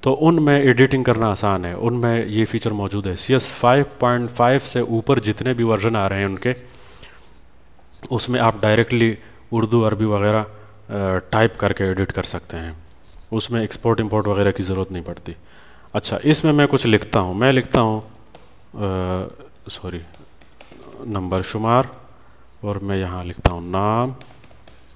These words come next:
वल्दियत, और क्या लिखता हूँ, दर्जा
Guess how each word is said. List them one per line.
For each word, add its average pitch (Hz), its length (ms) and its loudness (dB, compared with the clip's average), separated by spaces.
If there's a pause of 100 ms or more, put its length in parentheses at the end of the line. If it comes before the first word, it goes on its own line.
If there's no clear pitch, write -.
वल्दियत, 98 640 0 (880)
और 92 240 -4 (720)
क्या 92 120 -6
लिखता 87 300 -6
हूँ, 98 200 -6 (880)
दर्जा 107 380 2